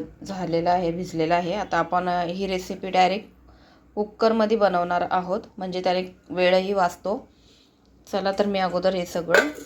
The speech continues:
रेडी करून घेते, मग मी तुम्हाला दाखवते रेसिपी. नेमकं काय झालं, टायमावर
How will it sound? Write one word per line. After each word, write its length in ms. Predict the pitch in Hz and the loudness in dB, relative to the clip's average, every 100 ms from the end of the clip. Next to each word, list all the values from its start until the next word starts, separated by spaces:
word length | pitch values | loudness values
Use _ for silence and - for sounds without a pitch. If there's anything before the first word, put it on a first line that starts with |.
| - | -8
रेडी 260 | 185 185 180 | -2 -2 -2
करून 300 | 190 185 208 | -2 -2 -2
घेते, 320 | 202 - 190 | -4 -6 -6
मग 240 | 185 180 | -6 -6
मी 120 | 190 175 | -6 -6
तुम्हाला 320 | 175 170 170 | -4 -4 -2
दाखवते 440 | 170 - 156 175 | -4 -4 -6 -4
रेसिपी. 500 | 170 165 160 233 453 - - - - - - - _ - - - - - | -4 -6 -6 -4 -4 -8 -20 -20 -20 -20 -20 -20 _ -20 -20 -20 -20 -4
नेमकं 320 | 202 185 175 165 | -2 -2 -6 -6
काय 220 | 175 165 | -6 -6
झालं, 320 | 196 151 151 | -8 -8 -8
टायमावर 540 | 151 160 160 160 160 | -6 -6 -6 -8 -10